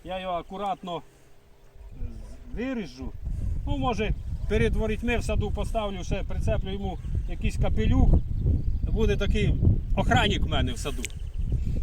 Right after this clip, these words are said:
літом. Так що такі. І у нас ще один красавець ще тут.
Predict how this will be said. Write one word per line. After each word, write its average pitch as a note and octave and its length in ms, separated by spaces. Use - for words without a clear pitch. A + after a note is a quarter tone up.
літом. E3 360
Так D#3 180
що F#3 180
такі. - 400
І - 60
у - 20
нас A3 200
ще A3 140
один G#3 240
красавець G#3+ 540
ще A3+ 200
тут. - 200